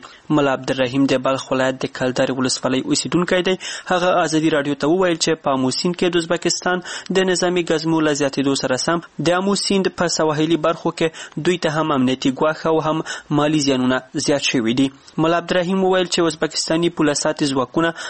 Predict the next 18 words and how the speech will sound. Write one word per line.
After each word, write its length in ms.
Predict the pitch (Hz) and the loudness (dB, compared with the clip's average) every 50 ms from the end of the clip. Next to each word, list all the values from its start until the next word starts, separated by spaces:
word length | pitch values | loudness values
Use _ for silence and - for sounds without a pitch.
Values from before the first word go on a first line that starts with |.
| - - - 185 | -10 -2 0 0
د 40 | 185 | 2
افغانستان 440 | 185 190 185 185 - - 190 190 175 - | 2 0 0 -2 0 0 -2 -2 -2 -4
په 60 | - - | -2 0
قلمرو 340 | 170 165 160 156 156 160 160 | 0 0 2 2 2 0 0
کې 160 | 160 - - 143 135 147 | -2 -2 -2 -2 0 0
دننه 260 | 147 147 147 147 147 - - - - - - 135 | 0 2 0 0 -2 -4 -8 -18 -12 -4 0 0
افغان 280 | 135 139 147 151 147 139 - | 0 0 0 -2 -2 0 -2
کب 180 | 143 135 135 127 127 | -2 -2 0 0 0
نیونکي 320 | 135 156 175 175 - 196 | 2 2 0 0 0 0
او 80 | 185 175 - - | 0 0 2 0
چوپانان 440 | 185 175 - 165 160 160 156 156 - - | 0 0 0 -2 0 0 -2 -2 -4 -2
چې 200 | - 190 180 - | 0 0 0 0
ساحل 340 | - 170 156 151 165 165 - - | 0 -2 -2 0 -2 -4 -2 -2
ته 40 | 156 | 0
نږدې 380 | 143 135 131 131 127 151 147 135 - - - - - _ - | 0 0 0 0 0 0 0 0 -2 -6 -20 -20 -12 _ 0
په 60 | 151 139 127 - | 0 0 0 0
ځنګل 320 | 139 131 131 131 143 139 131 - | 0 0 2 2 0 0 0 -2
کې 80 | 147 | -2